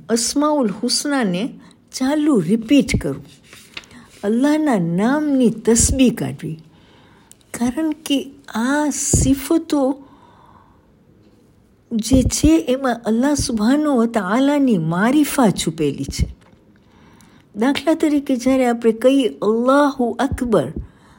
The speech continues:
તો અલ્લાહ સૌથી મહાન છે, એનાથી પછી કોઈ નથી. "યા હૈયુ, યા કય્યુમ." આ તસ્બીહ કાઢતી વખતે ખુલૂસ નિયત અને નામ ઉપર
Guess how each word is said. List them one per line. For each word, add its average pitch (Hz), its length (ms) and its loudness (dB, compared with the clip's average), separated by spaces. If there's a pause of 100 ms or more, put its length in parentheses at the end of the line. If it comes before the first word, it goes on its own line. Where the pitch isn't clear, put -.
(260)
તો 269 160 -4 (160)
અલ્લાહ 277 400 2
સૌથી 339 720 4
મહાન 170 400 2
છે, - 240 -14
એનાથી 320 520 0
પછી 294 560 -2
કોઈ 311 320 0
નથી. 151 400 -2 (1120)
"યા 247 380 0 (240)
હૈયુ, 247 540 2 (120)
યા 269 380 0 (120)
કય્યુમ." 240 640 2 (1800)
આ - 160 -10 (160)
તસ્બીહ 285 520 0
કાઢતી 277 440 0
વખતે 285 360 0 (200)
ખુલૂસ 330 640 4
નિયત 302 600 2
અને 220 260 2
નામ 240 480 2
ઉપર 254 540 2